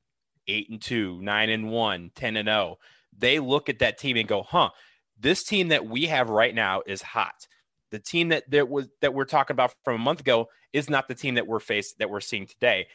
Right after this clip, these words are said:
And this team can beat anybody in the country." That's what we need to kind of see. We need to see, eh, show the N C double A selection committee that, hey,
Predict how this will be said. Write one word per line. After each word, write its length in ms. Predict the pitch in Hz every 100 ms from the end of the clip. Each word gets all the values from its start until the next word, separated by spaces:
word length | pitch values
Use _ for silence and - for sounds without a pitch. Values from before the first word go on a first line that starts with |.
| -
And 140 | 113
this 200 | 113 135
team 240 | - 127 110
can 160 | 120
beat 240 | 104 101 -
anybody 440 | 98 90 92 92
in 60 | 95
the 80 | 107
country." 400 | 156 147 - - _ _
That's 240 | 147 165 -
what 140 | 151
we 140 | 139
need 240 | 127 127 117
to 80 | 127
kind 240 | 127 104
of 80 | 95
see. 320 | - - - _ _ _
We 140 | 107 143
need 200 | 165 -
to 100 | 143
see, 500 | - 135 117 104 - _ _
eh, 240 | 78 - 117 -
show 440 | - - 170 175
the 100 | 147
N 120 | 120 120
C 140 | 127
double 220 | 113 107
A 60 | 104
selection 380 | - 143 - 110
committee 220 | 113 104
that, 140 | 92
hey, 280 | - 135 92